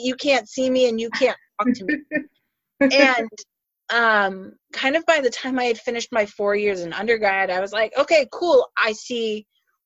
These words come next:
Speaker 1: really weird shit, but I don't know what to do with it." And it wasn't until my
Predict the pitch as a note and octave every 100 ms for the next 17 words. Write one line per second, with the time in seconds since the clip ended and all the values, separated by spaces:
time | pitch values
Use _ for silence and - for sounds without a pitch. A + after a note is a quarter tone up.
0 | _ G#3+ D#4 E4 C#4 C4+ C#4 A3+ - C#4+
1 | C4+ - G#3 A3 G#3 G#3+ G3+ F#3 F#3 F#3
2 | G#3 G3+ C#4+ B3+ G3+ E3+ - _ G#3 G3
3 | G3 F#3+ - G3+ G#3 G#3+ A#3+ A#3+ A3+ -
4 | A3+ G3+ G3 F#3+ F3+ F#3 F3+ F3+